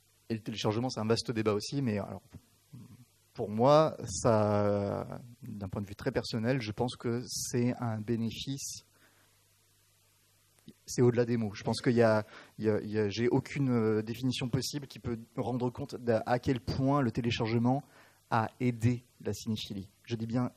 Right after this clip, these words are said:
aider la cinéphilie, et à quel point le téléchargement a un effet positif pour tous les dingues, pour tous les tarés de cinéma qui veulent trouver des films introuvables, qui sont difficiles à trouver, et qui, euh, et qui a mis à disposi-, et qui, en fait,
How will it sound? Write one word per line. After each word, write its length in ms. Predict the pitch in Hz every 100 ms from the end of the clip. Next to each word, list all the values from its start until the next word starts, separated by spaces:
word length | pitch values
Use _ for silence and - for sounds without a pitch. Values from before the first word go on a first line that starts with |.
| -
aider 340 | 127 110 117
la 80 | 104
cinéphilie, 540 | - 113 - 135 139
et 40 | 113
à 80 |
quel 160 | 107 117
point 180 | - 127
le 60 |
téléchargement 600 | 117 110 98 107 113 135 - - - _
a 160 | 104 104
un 100 | 110
effet 420 | 107 - 131 - _ _ _ _ _ _ _
positif 760 | - 127 123 123 - 131 110 - _ _ _ _ -
pour 180 | 107
tous 140 | - 123
les 100 | 120
dingues, 540 | 113 127 139 117 101 98
pour 120 | 104
tous 120 | -
les 100 | 113
tarés 320 | 110 127 113 123
de 60 |
cinéma 460 | - 110 110 120 135 - - -
qui 140 | - 110
veulent 180 | 110 107
trouver 420 | - 113 110 123
des 120 | 110
films 340 | - 131 120 - -
introuvables, 580 | 123 - 120 107 123 123
qui 120 | -
sont 160 | - 101
difficiles 480 | 101 101 123 -
à 60 | 110
trouver, 420 | 98 110 113 139 - - - - _
et 120 | 127 110
qui, 360 | - - 110
euh, 520 | 104 101 98 95 98 -
et 80 | 110
qui 200 | - 120
a 60 |
mis 140 | 107 117
à 40 |
disposi-, 400 | 113 107 117 113 -
et 80 |
qui, 140 | 123 143
en 80 | 117
fait, 260 | 160 -